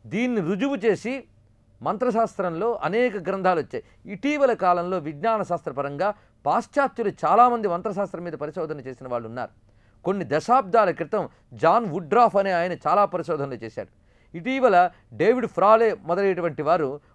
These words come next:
భారతీయ మంత్రశాస్త్రం మీద అనేక పరిశోధనలు చేసి ఆశ్చర్యపోయారు. శబ్దం శక్తి ఎన్ని ప్రకంపనలు తీసుకుంటుంది అనేది మంత్రశాస్త్ర ప్రయోజనమైతే, ఆ మంత్రశాస్త్రానికి ఒక దేవత, ఆ దేవతకు ఒక నివేదన,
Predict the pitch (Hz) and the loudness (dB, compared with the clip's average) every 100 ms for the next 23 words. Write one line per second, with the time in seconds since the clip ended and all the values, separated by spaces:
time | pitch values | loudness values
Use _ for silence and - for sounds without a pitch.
0 | _ 110 170 247 262 233 165 135 185 190 | _ 0 2 2 0 -4 -2 -4 -2 -2
1 | 208 202 190 175 180 143 175 254 214 208 | -2 -4 -6 -6 -4 -2 0 -2 -2 -6
2 | 185 196 170 165 147 165 175 220 - _ | -4 -2 -2 -4 -4 -8 -8 -10 -12 _
3 | 160 254 - 285 220 175 139 95 - _ | 0 0 0 -2 0 0 0 -2 -12 _
4 | _ _ - 165 143 262 262 - 208 - | _ _ -2 -2 0 -2 -2 0 -2 -2
5 | 269 185 214 233 175 208 247 247 208 170 | -2 -2 -2 0 0 0 2 2 0 -4
6 | 165 - - 143 139 143 156 - _ _ | -8 -10 -14 -8 -6 -4 -6 -8 _ _
7 | - 196 170 160 220 214 202 180 160 _ | -4 -2 -2 -2 0 0 -2 -4 -10 _
8 | 147 175 156 135 120 143 220 - _ - | -2 0 -2 -6 -8 -4 -6 -6 _ -2
9 | 151 165 208 247 240 240 233 220 180 117 | 0 0 0 2 2 2 2 2 0 2
10 | 135 175 180 143 156 - _ 131 160 165 | 4 4 4 2 -2 -4 _ 0 4 6
11 | 208 247 196 156 151 156 226 202 147 160 | 6 4 -2 -6 -6 2 4 4 0 -2